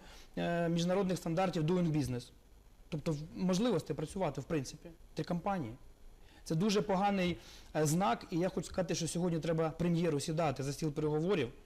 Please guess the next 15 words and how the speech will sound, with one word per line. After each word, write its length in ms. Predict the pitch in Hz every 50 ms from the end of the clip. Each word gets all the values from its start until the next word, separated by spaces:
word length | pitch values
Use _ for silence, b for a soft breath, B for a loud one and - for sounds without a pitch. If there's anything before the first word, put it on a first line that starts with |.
| B B B B B
із 220 | 170 170 160 151
газовиками, 680 | 156 147 156 147 151 147 147 143 - 220 226 208 151 120
з, 200 | 117 127 160 160 151 B B B B B -
е, 200 | 139 151 151 143
всесвітньо 440 | 139 131 - 170 151 208 180 170 190
відомими 460 | 156 170 170 156 208 190 175 165 160
компаніями, 480 | - - 156 151 - 233 254 233 185 160
говорити 280 | 151 170 196 175 175
про 140 | 151 - 175
те, 140 | 160 - 202
як 180 | 185 190 180 165
ми 120 | 190 180
будемо 400 | 165 190 247 214 240 196 170 143 B B B B B
збільшувати 580 | 143 147 143 202 214 - - 196 190 160 190
видобуток, 520 | 170 175 214 196 160 - 135 127 - 120